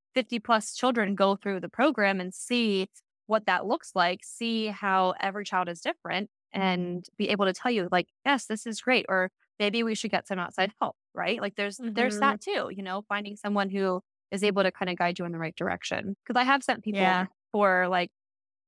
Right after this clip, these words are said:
Speaker 1: like, oral tie releases because of finding that they have that during the process of baby-led weaning. So
Speaker 2: Yeah. Yeah, and it,
Speaker 1: Yeah.
Speaker 2: just giving us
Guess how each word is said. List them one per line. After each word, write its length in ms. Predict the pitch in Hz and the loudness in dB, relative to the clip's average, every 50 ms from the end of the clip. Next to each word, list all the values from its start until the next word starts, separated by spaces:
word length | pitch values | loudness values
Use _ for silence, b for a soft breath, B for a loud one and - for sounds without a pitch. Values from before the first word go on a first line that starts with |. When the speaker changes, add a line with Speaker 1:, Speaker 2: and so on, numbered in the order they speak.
| _ - | _ -2
Speaker 1:
like, 220 | 208 190 185 - _ _ _ | -2 -2 -2 -4 _ _ _
oral 220 | 196 196 185 180 180 | 0 0 0 0 0
tie 180 | - 180 170 170 | 0 0 0 0
releases 720 | 170 170 170 175 170 - - 170 170 180 185 190 - - _ _ - | -2 -4 -6 -8 -10 -8 -6 -4 -4 -4 -4 -6 -12 -20 _ _ -8
because 480 | 208 - - 214 190 175 180 185 180 - | -8 -4 0 2 2 2 2 0 -2 -2
of 400 | - 175 170 170 170 170 170 185 _ _ _ _ _ _ _ _ _ _ | 0 2 2 2 0 -2 -6 -10 _ _ _ _ _ _ _ _ _ _
finding 380 | - 175 175 175 180 180 185 185 | -2 -2 0 0 -2 -2 -2 0
that 200 | 180 180 180 - - | 2 2 0 0 0
they 100 | 185 190 | -2 0
have 240 | 190 202 190 196 190 | 2 0 0 2 2
that 200 | 208 208 220 220 | 2 2 2 0
during 480 | 214 226 226 240 240 240 240 240 247 247 _ _ _ _ _ _ _ _ _ _ _ - | 0 -2 -2 -2 -4 -4 -6 -8 -10 -12 _ _ _ _ _ _ _ _ _ _ _ -6
the 100 | 226 220 | -6 0
process 380 | - 214 208 208 214 208 - | 2 0 0 0 -2 -6 -8
of 80 | 214 - | -4 -4
baby-led 360 | 208 208 202 214 208 208 208 | -2 -2 -2 0 0 0 0
weaning. 340 | 208 220 254 240 - - - - _ _ _ | -2 -4 -4 -6 -6 -8 -12 -20 _ _ _
So 360 | - - 190 175 156 170 175 - | -4 -2 -2 0 -2 -4 -6 -6
Speaker 2:
Yeah. 540 | 254 240 226 233 233 226 220 208 202 196 196 - _ _ _ _ - | -2 0 2 2 2 4 4 2 2 0 -4 -8 _ _ _ _ 0
Yeah, 220 | 214 214 214 208 | 2 2 4 4
and 120 | 240 254 | 4 2
it, 120 | 277 285 233 | 2 0 0
Speaker 1:
Yeah. 80 | 208 - 233 220 | -4 -8 -4 0
Speaker 2:
just 260 | 269 330 403 - 294 | 0 0 0 0 0
giving 320 | 233 269 277 285 277 247 - | 0 2 2 2 0 -2 -2
us 220 | - 202 208 214 | -2 -2 -2 -2